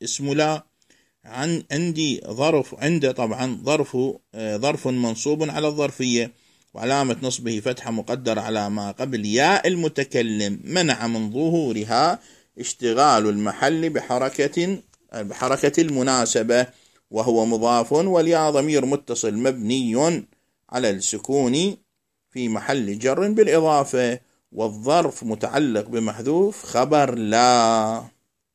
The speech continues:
هسه شنو نقول؟ "لا درهم عندي"، مو موجود مثلًا،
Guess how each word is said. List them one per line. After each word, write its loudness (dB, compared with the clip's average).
هسه -10
شنو -2
نقول؟ -4
"لا 2
درهم -2
عندي"، -2
مو 0
موجود 2
مثلًا، -4